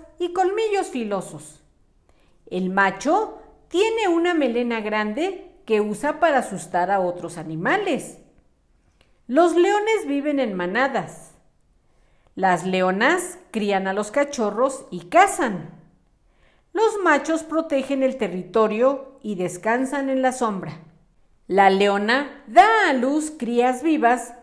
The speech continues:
y las cuida hasta que cumplen los dos años. ¡Qué interesante!, ¿verdad? Bueno, después de haber leído un texto informativo,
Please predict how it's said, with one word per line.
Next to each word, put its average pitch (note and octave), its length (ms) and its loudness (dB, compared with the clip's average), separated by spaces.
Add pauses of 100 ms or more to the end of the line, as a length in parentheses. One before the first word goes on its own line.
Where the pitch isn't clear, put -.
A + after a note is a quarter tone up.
(120)
y G3 160 -8
las F3 280 -6
cuida F4 720 2
hasta F#3 400 -6
que F3 180 -10
cumplen D#4+ 540 0
los F3+ 220 -6
dos A3+ 460 -4 (260)
años. F3+ 760 -2 (220)
¡Qué G#4 100 2 (120)
interesante!, F4 760 0
¿verdad? A#3 440 2 (1000)
Bueno, F3+ 540 0 (260)
después G3 440 -2
de D#4 80 4
haber D4+ 220 6
leído D4+ 460 2
un G#3+ 280 -4
texto G#3 360 -2
informativo, C4+ 1200 0